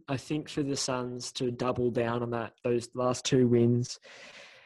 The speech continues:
just to, you know, because West Coast are good, but Adelaide are terrible. And if this isn't an, an opportunity really to take a scalp, it's more of an opportunity to prove to the rest of the competition that, you know, you're not here to upset people, you're not here to beat the easy beats, you're actually here to win every week.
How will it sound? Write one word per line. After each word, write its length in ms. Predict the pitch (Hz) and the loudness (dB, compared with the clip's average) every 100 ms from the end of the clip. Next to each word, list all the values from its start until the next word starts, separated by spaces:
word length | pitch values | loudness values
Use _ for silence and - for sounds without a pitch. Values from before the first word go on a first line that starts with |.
| _ _ | _ _
just 240 | 135 127 - | 2 2 2
to, 420 | 131 123 120 120 135 | 6 8 6 4 0
you 60 | |
know, 140 | 123 127 | 2 2
because 520 | 143 135 151 143 - | 2 4 6 4 2
West 380 | 151 170 208 - | 0 4 4 4
Coast 320 | 170 143 - | 4 2 0
are 40 | 110 | -2
good, 240 | 117 120 | -2 2
but 140 | 135 - | 2 2
Adelaide 380 | 165 165 135 117 | 2 4 4 2
are 40 | |
terrible. 480 | - 110 107 110 - _ _ | -4 -6 -4 -6 -10 _ _
And 100 | 135 | -6
if 260 | 117 - - 143 | -6 -8 -18 0
this 220 | 151 151 | 2 2
isn't 220 | 156 143 | 0 0
an, 80 | 120 | -2
an 160 | 123 135 | 0 0
opportunity 640 | 135 135 - 131 123 120 | 0 -2 -4 -2 0 2
really 220 | 120 120 | 2 0
to 100 | 120 | -2
take 260 | - 120 110 | -4 -6 -6
a 40 | |
scalp, 480 | - - 135 123 120 | -8 -2 0 0 -4
it's 180 | 120 127 | -10 -6
more 120 | 123 | -6
of 80 | 113 | -6
an 80 | |
opportunity 680 | 117 120 - 120 113 110 107 - _ _ _ _ | -12 -12 -10 -10 -8 -6 -8 -10 _ _ _ _
to 100 | 120 | -6
prove 360 | - 135 127 - | 0 2 2 0
to 80 | 120 | -2
the 80 | |
rest 160 | 120 - | -2 -2
of 40 | |
the 60 | 120 | -6
competition 680 | - 113 107 117 110 - 95 _ _ | -6 -12 -8 -6 -6 -10 -14 _ _
that, 160 | 120 113 _ | 0 0 _
you 120 | 131 117 | -6 -4
know, 100 | 110 | -2
you're 200 | 120 127 | 0 0
not 160 | 135 | 0
here 120 | 120 | 0
to 100 | 120 117 | 0 -2
upset 340 | - 123 - | -4 -6 -2
people, 280 | 120 113 120 | -4 -2 -2
you're 80 | 123 | -2
not 100 | 123 | -2
here 140 | 120 | -2
to 60 | 120 | -2
beat 200 | 117 113 | -4 -2
the 80 | 110 | -4
easy 220 | 107 107 | -4 -6
beats, 260 | 107 - | -8 -6
you're 80 | 123 | -6
actually 240 | 110 - 107 | -6 -8 -6
here 140 | 110 | -6
to 80 | 113 | -6
win 160 | 110 | -10
every 240 | 107 - 98 | -12 -10 -6
week. 220 | 107 | -6